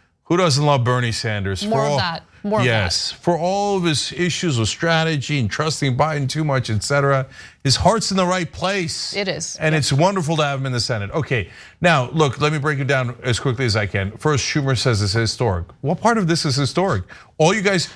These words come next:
Speaker 1: like, literally, in the last two years of Biden, since the Republicans took the House, the only thing they've passed is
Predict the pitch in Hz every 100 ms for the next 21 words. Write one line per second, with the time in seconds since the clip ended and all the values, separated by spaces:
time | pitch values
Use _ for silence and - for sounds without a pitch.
0 | - 185 180 190 262 233 139 113 135 147
1 | 160 165 - 185 165 165 147 120 104 113
2 | 135 190 196 - - _ _ - - 143
3 | 156 139 147 147 131 151 127 120 156 -
4 | - _ _ 160 185 233 226 214 185 180
5 | 196 180 - 143 135 120 -